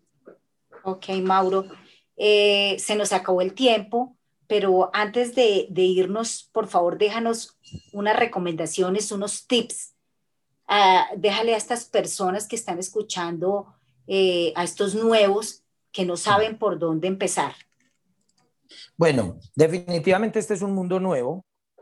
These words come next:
Speaker 2: Nadie fue preparado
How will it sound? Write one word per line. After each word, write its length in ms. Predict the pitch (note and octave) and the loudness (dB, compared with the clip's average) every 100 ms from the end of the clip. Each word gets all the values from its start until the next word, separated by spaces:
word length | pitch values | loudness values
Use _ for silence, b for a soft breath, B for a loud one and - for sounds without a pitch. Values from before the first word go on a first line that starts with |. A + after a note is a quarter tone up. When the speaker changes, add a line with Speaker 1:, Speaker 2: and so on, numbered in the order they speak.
| _ _ | _ _
Speaker 2:
Nadie 800 | C#3 D3+ C#3+ D#3 E3 F3 E3 - _ _ | -2 0 0 -2 -2 -2 -4 -8 _ _
fue 320 | - F3 E3 | -4 0 0
preparado 1080 | D#3+ F3 D#3+ - C3+ C3 C#3+ C3+ C3+ D#3+ | 0 -2 0 -2 -2 0 0 0 -4 -8